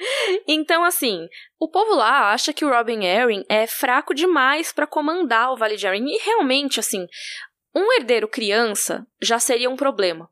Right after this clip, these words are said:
Normalmente é. Normalmente não con-, não leva muito a sério. Ainda mais o Robin sendo como ele é. Então, muita gente achava que quem poderia continuar lá, assim, seria o Lord Nestor Royce, que a gente falou, que ele é o cara da,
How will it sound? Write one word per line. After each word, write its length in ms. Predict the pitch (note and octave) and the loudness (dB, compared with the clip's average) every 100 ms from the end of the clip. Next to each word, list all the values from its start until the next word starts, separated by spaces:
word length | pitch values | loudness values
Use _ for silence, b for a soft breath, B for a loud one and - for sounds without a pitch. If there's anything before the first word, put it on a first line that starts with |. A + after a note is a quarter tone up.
| _ | _
Normalmente 560 | G3 G3 G3 G3+ G#3+ C#4+ | -2 0 0 -2 0 0
é. 260 | G3+ - - | 0 -2 -6
Normalmente 440 | G3 G3+ A3 A#3 | -4 -2 -2 -2
não 100 | C4 | -2
con-, 240 | C#4 D4 D#4 | -2 -4 -2
não 120 | D#4 | 0
leva 200 | E4 F4 | 0 0
muito 160 | D#4+ A3+ | -2 -2
a 20 | |
sério. 420 | - F3+ D#3+ D3+ _ - | 0 0 0 -4 _ -6
Ainda 380 | A3 A3+ F4+ F#4+ | -6 -4 0 0
mais 420 | B3+ G3+ F3 F3 - | 2 0 0 -4 -2
o 80 | |
Robin 280 | G3 F3+ F3+ | 0 0 -2
sendo 380 | F3+ - C4 D#4 | -4 0 0 0
como 200 | A#3+ F3+ | -2 -4
ele 160 | E3 F#3 | -2 0
é. 240 | F3+ - _ - | 0 -2 _ -2
Então, 140 | E4 | 0
muita 200 | F#4 G4+ | 0 0
gente 300 | D4 C4 B3+ | -2 -2 -2
achava 500 | B3 - A#3+ G#3 F3 | -2 0 2 0 -2
que 220 | F3+ C#4+ C#4 | -4 -4 -4
quem 180 | - F4 | -2 -2
poderia 600 | F#4 B3+ G3 F3+ E3+ E3+ | 0 0 0 -2 0 -2
continuar 500 | - E3 - - E3 | -4 -4 -4 -4 -2
lá, 240 | F3+ G#3+ E3 | 0 2 0
assim, 340 | - C#4+ C4+ - B B | -2 -2 -2 -4 B B
seria 440 | - C#4 C#4 D#4 | -2 0 0 2
o 220 | D#4+ E4 | 2 0
Lord 340 | E4 D#4 D4 E4 | 0 0 0 0
Nestor 360 | D#4+ D#4+ G4 G#4 | 0 0 0 2
Royce, 440 | D#4 A#3 - - - B - | 2 0 -4 -10 -14 B -6
que 80 | |
a 20 | A3+ | -4
gente 220 | A3 - | -4 -2
falou, 320 | D4 C4+ G#3 | 2 2 0
que 120 | - | -2
ele 120 | F#3+ | -2
é 40 | F#3+ | -2
o 60 | |
cara 260 | F#3+ G3 F#3+ | 0 -2 0
da, 180 | F#3+ | 0